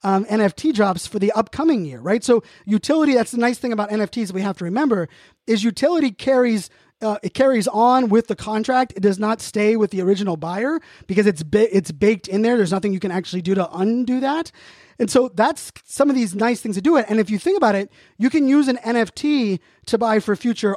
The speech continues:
offline events. You could even do it for podcasts. What if I would have done that for the podcast is I would have given out to the first hundred subscribers an N F T, and then I would have told all of them, "For all of my drops for the first year of this project,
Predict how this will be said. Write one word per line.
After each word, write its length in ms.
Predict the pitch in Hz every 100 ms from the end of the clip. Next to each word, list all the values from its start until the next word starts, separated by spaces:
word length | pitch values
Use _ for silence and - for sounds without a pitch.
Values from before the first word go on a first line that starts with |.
| -
offline 380 | 208 214 208
events. 540 | 170 214 285 - - - _ _ _
You 80 | 226
could 120 | 285
even 220 | 277 349
do 160 | 269 247
it 80 | 233
for 420 | 233 233 233 233 _ _ _
podcasts. 800 | - 277 330 214 127 - - - _ _ _
What 140 | - 269
if 120 | 294
I 200 | - 262
would 120 | 320
have 100 | 254
done 180 | 208 220
that 140 | 220
for 60 | 202
the 80 | 190
podcast 520 | 214 262 233 185 175
is 120 | 190
I 80 | 220
would 100 | 254
have 140 | 208
given 260 | 160 233 247
out 380 | 202 214 208 - - -
to 80 | -
the 100 | 214
first 300 | - 254 247
hundred 360 | 220 220 226 202
subscribers 720 | 175 - 214 247 214 185 - _ _ -
an 120 | 208
N 180 | - 233
F 160 | 208
T, 420 | - 302 220 156 175 _ _ _ _ _ _ _ _
and 140 | 214 233
then 160 | 233 - -
I 60 | -
would 100 | 233
have 120 | 220
told 180 | - 302
all 160 | 247 208
of 80 |
them, 260 | 190 196 196 - _
"For 160 | - 214
all 240 | 220 269
of 80 | 269
my 100 | 240
drops 340 | 196 220 208
for 80 | -
the 80 | 190
first 300 | 233 220 -
year 120 | 214
of 60 | 190
this 120 | 175
project, 500 | 240 269 196 180